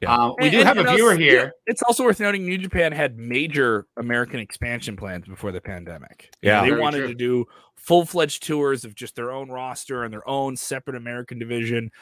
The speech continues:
Speaker 3: and that's why they have the dojo in California, and they have the New Japan Strong show, which is a studio show. Jon Moxley has wrestled on it. Um, the Good Brothers
Speaker 1: Created
Speaker 3: have wrestled on it.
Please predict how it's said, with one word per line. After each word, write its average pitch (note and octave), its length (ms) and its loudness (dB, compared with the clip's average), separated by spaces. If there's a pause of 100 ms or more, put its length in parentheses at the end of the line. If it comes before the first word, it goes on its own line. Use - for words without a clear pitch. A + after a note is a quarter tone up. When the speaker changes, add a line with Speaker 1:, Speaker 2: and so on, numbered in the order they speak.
(240)
Speaker 3:
and G2+ 160 0
that's A2+ 180 6
why A#2 100 6
they A2 80 8
have G#2 120 6
the F#2+ 80 0
dojo D3 460 4
in A#2 80 -4
California, F#3+ 680 -4
and D3 140 -6
they A#2 60 -2
have G#2 120 -4
the A2 60 -6
New A#2 140 -8
Japan G2+ 320 -12
Strong F#3 440 -2
show, E3+ 260 0
which B2+ 140 -6
is F#2 140 -12 (120)
a G2 60 -10
studio D#3+ 420 -2
show. C#3+ 320 2
Jon F#2+ 260 -10
Moxley D3+ 440 -2
has C#3 120 -4
wrestled C#3 340 -6
on C3+ 200 -8
it. C3 160 -10 (440)
Um, G2+ 300 -6
the G2 80 -6
Good C3 160 2
Brothers A#2 300 4
Speaker 1:
Created A2 60 -4
Speaker 3:
have A#2+ 80 -6
wrestled B2 340 -4
on A#2 200 -4
it. A#2+ 140 -12